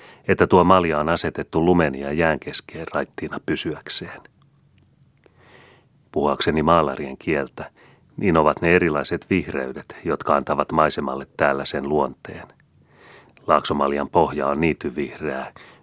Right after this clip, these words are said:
yhtäällä kukkivan niityn, toisaalla vähän ruskeamman, jonka yli viikate jo on kulkenut, sekä toisin paikoin jyrkissä neljöissä oleva rukiin ja ohran vihreää.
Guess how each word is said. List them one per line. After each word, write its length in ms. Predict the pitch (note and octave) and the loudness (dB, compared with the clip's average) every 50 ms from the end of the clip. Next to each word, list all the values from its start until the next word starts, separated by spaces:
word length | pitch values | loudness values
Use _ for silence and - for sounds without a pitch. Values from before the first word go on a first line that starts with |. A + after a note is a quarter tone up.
| _ - | _ -12
yhtäällä 360 | - - - - D2+ D2 D2 | -12 -12 -2 -2 0 0 0
kukkivan 540 | - E2+ E2 - - - E2 C#2+ C2+ C2+ D2 | 2 0 0 0 0 -4 -4 -4 -4 -4 -4
niityn, 420 | D2+ D2 C#2 - - - - - - - - - _ | -4 -4 -4 -6 -8 -14 -14 -14 -18 -20 -20 -8 _
toisaalla 400 | - D#2 D2 - - C#2+ C#2 C#2 | 0 0 0 0 -2 -4 -2 -2
vähän 180 | D2 D2 D#2 | -2 -2 0
ruskeamman, 680 | D#2 E2 D#2+ - - - - D2 C2+ C#2 C#2 C2+ C2+ C#2 - - - - _ | 2 2 2 2 -2 -4 -6 -8 -6 -8 -8 -10 -14 -14 -16 -20 -20 -14 _
jonka 240 | - D2+ C#2+ - D#2 | -6 -6 -2 -2 -2
yli 200 | C#2+ C2+ C#2 C#2+ | -2 -2 -2 -2
viikate 460 | C2+ D#2 D2+ D2 - D2 C#2+ - - | -2 -2 -2 0 -2 -4 -6 -4 -6
jo 180 | C#2+ C2+ C#2+ D2 | -4 -2 0 -2
on 100 | D2 C#2+ | -2 -2
kulkenut, 680 | - - E2+ D#2+ D2+ - - D2+ C#2+ C#2 - - - - - - - - - - - - _ | 0 0 0 0 0 -2 -8 -12 -12 -12 -16 -18 -20 -20 -20 -20 -20 -20 -20 -20 -20 -20 _
sekä 280 | - - F2 - F2+ | -2 0 2 2 2
toisin 380 | - - F#2 F2+ E2 - F2 D2+ | 4 4 4 4 4 2 -2 -2
paikoin 400 | - D#2+ D2+ C#2+ - D#2 D2+ D2 | 0 -2 -2 0 -2 -2 -2 0
jyrkissä 520 | D#2+ E2+ F2 - - - - - - - | 2 2 2 0 -2 -4 -6 -4 -4 0
neljöissä 540 | D#2 E2 F2 E2 D#2+ D2 C2+ C2+ - - - | 2 2 2 2 2 0 0 -2 -2 -2 -2
oleva 280 | D2+ D2 D2 C#2+ D2+ D2+ | -2 -4 -2 -2 -4 0
rukiin 480 | - F2+ E2+ - - - D2 C2+ C2+ | 0 0 0 0 -4 -8 -8 -8 -8
ja 140 | C#2+ C#2+ D#2 | -4 0 2
ohran 420 | E2 E2+ D2+ - - C#2+ C2 C2 C#2 | 4 4 2 0 -4 -6 -8 -6 -6
vihreää. 640 | D2 C#2 C2 - - - - C2+ C2+ C#2 C#2+ - | -8 -8 -8 -12 -12 -12 -12 -10 -10 -12 -14 -16